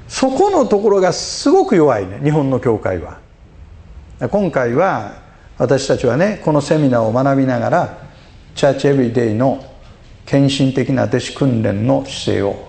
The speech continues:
よく見てね、本当に恵みを受けてると思います。弟子を作ることです。だから私もこれからの二十年間、自分の奉仕を弟子作りに焦点を合わせつつあるんです、今。で、この成長セミナーを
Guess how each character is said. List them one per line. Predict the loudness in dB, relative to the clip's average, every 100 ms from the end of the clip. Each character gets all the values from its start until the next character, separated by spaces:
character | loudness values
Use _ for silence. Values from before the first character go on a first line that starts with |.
| -10
よ | -6 -2 -4
く | -2 0
見 | 0
て | -2
ね、 | -4 -8 -12 -18
本 | -2 0 0
当 | 2 2
に | 2 0 -12 -6 0
恵 | 2
み | 4 2
を |
受 | 0 -2
け |
て | -2
る | -8
と | -8
思 | -12
い | -12
ま | -16
す。 | -20 -20 -20 -20 -18 -4
弟 | 2 2
子 | 2 2
を | 2
作 | 2 -2 0
る | 2
こ | 0
と | -4
で | -12
す。 | -10 -2
だ | 2
か | 2
ら | 0 -6 -4
私 | -2 0 -2 0
も | 2 2
こ | 2 0
れ |
か | 2 2
ら | 2
の | 2 0 -2 -20 -20 -2
二 | 0
十 | 4 2
年 | 2 0
間、 | 0 -2
自 | 0
分 | 0 2
の | 2
奉 | 2 0
仕 | 2 2
を | 2 -2 -16 -10 0
弟 | 2 2
子 | 2 2
作 | 2 2 2
り | 2
に | 2 2 0
焦 | -4 0 0 2
点 | 2 2
を |
合 | 2
わ | 2
せ | 2 -2
つ | 0
つ | 0
あ | 0
る | 0
ん |
で | -8
す、 | -14
今。 | -16 -20 -20 -20 -20 -20 -2
で、 | 0
こ | 4
の | 4 2 2
成 | 2 4
長 | 2 2
セ | 0
ミ | 0
ナ | 0 2
ー |
を | 2 0